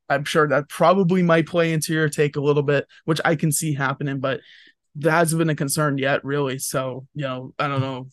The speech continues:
I can't predict that yet, but it's crazy. You know, it,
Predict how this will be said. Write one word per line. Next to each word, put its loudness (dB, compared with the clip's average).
I -6
can't 2
predict 0
that 0
yet, -6
but -6
it's 0
crazy. 0
You -6
know, -8
it, -6